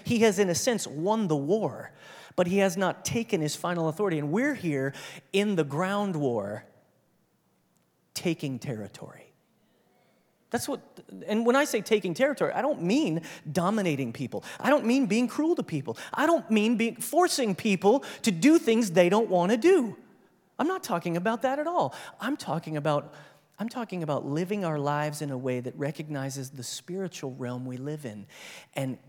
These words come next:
giving ourselves to prayer and to s-,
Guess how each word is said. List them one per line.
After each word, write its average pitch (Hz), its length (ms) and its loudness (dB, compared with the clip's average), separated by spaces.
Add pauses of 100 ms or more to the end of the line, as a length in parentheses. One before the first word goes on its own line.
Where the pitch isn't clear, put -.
(140)
giving 180 440 -4
ourselves 135 640 -6
to - 140 -12
prayer 151 720 -8 (420)
and 147 220 -4
to 120 280 -6 (140)
s-, - 260 -6